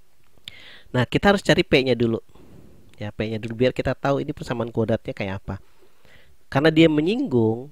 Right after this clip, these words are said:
ya, berarti diskriminannya itu sama dengan nol. Diskriminan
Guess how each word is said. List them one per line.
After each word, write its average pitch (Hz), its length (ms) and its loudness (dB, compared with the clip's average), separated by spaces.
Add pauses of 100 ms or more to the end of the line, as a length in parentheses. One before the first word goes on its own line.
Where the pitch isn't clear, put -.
(120)
ya, 113 240 -8
berarti 117 320 2
diskriminannya 147 880 -2
itu 202 400 -2 (800)
sama 139 320 2
dengan 143 240 4
nol. 123 400 0
Diskriminan 131 560 -2